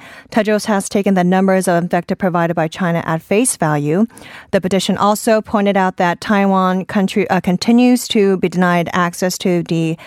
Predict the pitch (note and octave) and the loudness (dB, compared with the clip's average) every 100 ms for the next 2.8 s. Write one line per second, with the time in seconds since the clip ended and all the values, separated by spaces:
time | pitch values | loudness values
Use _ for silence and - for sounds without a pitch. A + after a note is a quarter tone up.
0 | - - - F#3+ F#3 F3+ G#3+ G3 F#3 F#3 | -20 -8 -2 2 2 2 2 2 0 0
1 | E3+ A3+ - A3 G#3 F#3+ G#3 F#3 E3 - | 0 0 2 2 2 2 0 0 0 -2
2 | G#3 F#3 - G3+ G#3+ F#3 F3 F3 | -2 -2 0 0 2 0 2 0